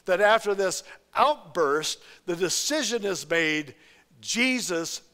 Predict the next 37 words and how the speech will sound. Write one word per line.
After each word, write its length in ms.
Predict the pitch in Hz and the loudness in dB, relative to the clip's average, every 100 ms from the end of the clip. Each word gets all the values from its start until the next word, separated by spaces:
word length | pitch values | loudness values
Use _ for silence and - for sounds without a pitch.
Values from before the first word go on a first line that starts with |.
| - | -10
must 500 | 156 202 220 - - - 139 | 4 6 6 2 -12 -20 -4
be 400 | 185 175 175 151 - _ _ - | -2 -2 -4 -8 -12 _ _ -8
destroyed. 680 | 151 - - 165 151 113 - - - _ _ _ _ _ _ _ _ _ _ _ | -4 -4 -4 -4 -4 -6 -16 -20 -20 _ _ _ _ _ _ _ _ _ _ _
Now, 280 | 165 170 165 - - - - _ _ _ | 0 0 0 -10 -20 -20 -20 _ _ _
if 100 | 160 | -4
you 140 | 175 208 | 0 2
really 300 | 302 285 240 | 6 6 6
want 200 | 208 196 | 2 0
to 80 | 160 | -2
dig 400 | 135 196 165 139 | 0 0 0 -10
deep 220 | 170 175 | -8 -8
into 120 | 151 | -8
this 180 | 143 - | -8 -6
passage, 440 | 165 165 147 143 | 0 0 0 -6
which 180 | 143 - 180 | -8 -8 -6
I 200 | 196 190 | -2 -2
love 280 | 165 156 | 0 -2
to 80 | - | -2
do, 120 | 147 | -6
if 120 | 147 190 | -6 -6
you 80 | |
really 240 | 320 370 302 | -2 0 2
want 160 | 262 | 2
to 80 | 214 | 0
dig 380 | 147 214 202 156 | 0 0 0 0
down 400 | 180 180 180 180 - 123 | 2 4 2 -2 -14 -12
deep 260 | 185 202 - - | -8 -8 -8 -8
inside 640 | 190 180 185 - 165 165 | -8 -8 -10 -4 -2 -2
this 160 | 160 - | -8 -8
passage, 560 | 143 135 - 120 - _ - - - | -6 -6 -8 -14 -16 _ -20 -14 -8
it's 140 | 185 | -6
important 340 | 233 247 285 | -2 0 0
to 180 | 269 233 | 0 2
note 220 | 208 208 | 4 2
that 160 | 185 135 | -2 -6
Jesus' 760 | - 214 247 226 233 - 202 165 | -6 -6 -6 -6 -6 -4 -4 -4
radical, 1120 | 190 143 160 190 214 202 190 185 175 165 | -12 -4 2 4 4 2 -2 0 -2 -4